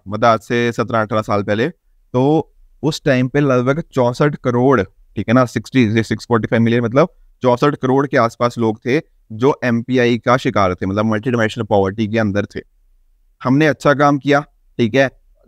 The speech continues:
अगले दस साल के अंदर, मतलब दो हज़ार पाँच से लेकर दो हज़ार सोलह के आसपास तक, इन दस साल के अंदर हमने सत्ताईस करोड़ लोगों को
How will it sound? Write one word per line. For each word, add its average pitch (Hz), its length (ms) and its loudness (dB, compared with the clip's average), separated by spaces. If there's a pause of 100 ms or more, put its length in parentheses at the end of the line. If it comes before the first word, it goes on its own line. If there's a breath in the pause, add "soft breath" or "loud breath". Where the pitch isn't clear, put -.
(120)
अगले 135 260 2
दस 135 260 0
साल 123 200 2
के 117 100 -2
अंदर, 107 160 0
मतलब 117 180 0
दो 113 120 0
हज़ार 127 140 0
पाँच 113 320 -2
से 143 120 -6
लेकर 120 260 0
दो 120 140 0
हज़ार 120 160 2
सोलह 117 360 0
के 127 80 -2
आसपास 101 460 -2
तक, 92 140 -2
इन 123 160 2
दस 117 200 -2
साल 110 180 2
के 120 80 -8
अंदर 120 260 0 (320)
हमने 127 220 2
सत्ताईस 123 540 0
करोड़ 127 280 -2
लोगों 120 260 -2
को 127 340 -4